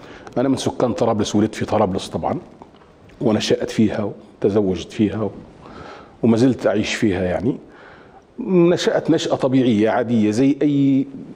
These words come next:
إنسان ليبي، لا أدعي أني أتميز بأي شيء يعني عن الآخرين.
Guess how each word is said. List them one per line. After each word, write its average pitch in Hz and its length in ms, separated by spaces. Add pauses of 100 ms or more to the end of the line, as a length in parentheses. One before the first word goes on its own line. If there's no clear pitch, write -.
(100)
إنسان 123 360
ليبي، 104 500 (220)
لا 143 280
أدعي 113 380
أني 120 220
أتميز 113 480
بأي 110 320
شيء 107 340 (160)
يعني 98 280
عن 98 140
الآخرين. 107 600